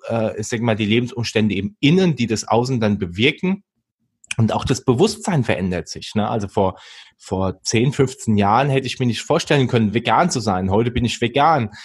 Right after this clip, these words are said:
Äh, vielleicht bin ich morgen, äh, roh vegan, ne? Äh, oder, äh, vielleicht, vielleicht mache ich morgen was komplett anderes, weil halt, äh, sag mal, das Bewusstsein sich ändert und, äh, die, die, äh, die, die,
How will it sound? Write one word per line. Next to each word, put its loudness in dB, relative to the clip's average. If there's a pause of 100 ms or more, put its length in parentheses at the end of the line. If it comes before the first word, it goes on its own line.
(280)
Äh, 2
vielleicht -2
bin -2
ich -4
morgen, 2
äh, -12
roh 2
vegan, 0 (100)
ne? -2 (320)
Äh, -6 (100)
oder, 2
äh, -4
vielleicht, -4 (240)
vielleicht -2
mache 0
ich -10
morgen 2
was 0
komplett 0
anderes, -2
weil 2
halt, -2 (420)
äh, -20 (140)
sag -4
mal, 2 (600)
das -2
Bewusstsein 0
sich -6
ändert 2
und, 0
äh, 0
die, -2 (340)
die, -6
äh, -14
die, -2
die, -4